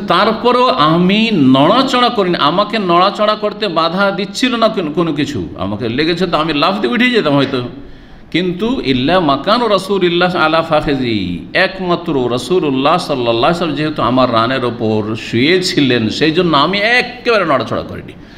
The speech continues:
আমাকে যে খোঁচাও দিয়েছেন, আঘাত লেগেছে, তারপর আমি নড়াচড়া করিনি। জি, এখান থেকে কি বোঝা গেল? দেখি, একটা গুরুত্বপূর্ণ মসলা ইস্তেমাত করতে হবে এই বাক্য থেকে।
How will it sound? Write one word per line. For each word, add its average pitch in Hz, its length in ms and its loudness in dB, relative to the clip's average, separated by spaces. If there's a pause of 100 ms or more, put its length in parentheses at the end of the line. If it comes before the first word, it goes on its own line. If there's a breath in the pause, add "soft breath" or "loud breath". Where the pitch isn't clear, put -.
(200 loud breath)
আমাকে 175 360 2
যে 156 120 -2
খোঁচাও 160 480 0
দিয়েছেন, 190 520 0 (480 loud breath)
আঘাত 170 420 -2
লেগেছে, 139 420 -2
তারপর 135 520 -2
আমি 135 200 0
নড়াচড়া 127 720 2 (760)
করিনি। 92 680 -4 (640)
জি, - 120 -14 (640)
এখান 131 220 0
থেকে 123 220 -2
কি 135 100 0
বোঝা 123 280 2
গেল? 95 280 -2 (300)
দেখি, 185 240 0
একটা 190 320 -2
গুরুত্বপূর্ণ 190 640 -2
মসলা 160 300 -2
ইস্তেমাত 117 420 -6
করতে - 240 -12
হবে 71 140 -12 (880)
এই 120 100 0
বাক্য 113 320 -2
থেকে। - 400 -12